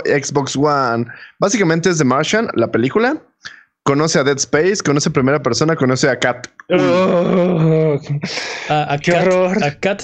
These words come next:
Speaker 3: Tulu, no a Cthulhu, a Cat.
Speaker 1: No, a Cthulhu. Me,
Speaker 3: Ok.
Speaker 1: me, me gusta esa broma. La neta es que sí.
Speaker 2: Qué horrible suena eso, güey.
Speaker 3: Sí.
Speaker 2: Hasta
Speaker 1: Dude.
Speaker 2: da, hasta da escalofríos, güey.
Speaker 3: Dead
Speaker 1: Ba-,
Speaker 3: Space,
Speaker 1: basic-
Speaker 3: primera persona de Martian Cthulhu, no.
Speaker 1: Sí,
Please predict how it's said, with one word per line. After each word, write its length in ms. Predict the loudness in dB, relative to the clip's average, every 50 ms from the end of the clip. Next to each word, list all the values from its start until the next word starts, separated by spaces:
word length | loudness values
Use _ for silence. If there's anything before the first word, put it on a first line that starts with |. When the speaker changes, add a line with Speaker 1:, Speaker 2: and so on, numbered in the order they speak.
| -8 -4
Speaker 3:
Tulu, 280 | -2 -2 0 0 0
no 120 | 0 -2 -2
a 60 | -2
Cthulhu, 420 | -2 -2 -2 -2 -2 -2 -4 -6 -6
a 140 | -6 -8 -8
Cat. 340 | -8 -6 -4 -4 -4 -2 0
Speaker 1:
No, 100 | 0 0
a 160 | 0 0 -2 -6 _ -6 -4
Cthulhu. 320 | -2 0 0 2 2 0 0
Me, 120 | 0 0 2
Speaker 3:
Ok. 40 | 2
Speaker 1:
me, 240 | 2 2 2 2 2
me 100 | 2 2
gusta 200 | 2 0 0 2
esa 100 | 2 2
broma. 300 | 2 2 0 0 0 0
La 100 | 0 0
neta 320 | 0 0 0 2 2 2
es 100 | 2 0
que 380 | 0 0 0 2 2 2 0 0
sí. 140 | 0 0 -2 -2 -2 -2
Speaker 2:
Qué 80 | 0 0
horrible 480 | 2 2 2 2 2 2 2 2 2 2
suena 260 | 2 2 2 2 2
eso, 280 | 0 0 0 0 0 0
güey. 220 | 0 -2 -2 -4 -6
Speaker 3:
Sí. 320 | -8 -8 -6 -4 -2 0
Speaker 2:
Hasta 160 | 0 2 2
Speaker 1:
Dude. 460 | 2 2 2 2 2 2 2 2 0 -2 -2 -2
Speaker 2:
da, 80 | -2
hasta 180 | -2 0 0 0
da 40 | 0
escalofríos, 720 | 0 0 0 0 0 0 0 0 2 2 2 2 0 0 -2
güey. 120 | -2 -2
Speaker 3:
Dead 120 | -2 -2 -2 0
Speaker 1:
Ba-, 80 | 0
Speaker 3:
Space, 220 | 2 2 2 2 2
Speaker 1:
basic- 100 | 2 2
Speaker 3:
primera 320 | 0 0 0 0 -2 -2
persona 400 | -4 -4 -4 -2 -2 -2 0 0
de 80 | 0 -2
Martian 360 | -2 -2 -4 -4 -4 -6 -8
Cthulhu, 400 | -8 -8 -10 -10 -10 -10 -10 -8
no. 180 | -8 -10 -10 -12 -16 -20 -20 _ _ _ _ _ _ _ _ _ _ _ _ _ _
Speaker 1:
Sí, 160 | -6 -2 0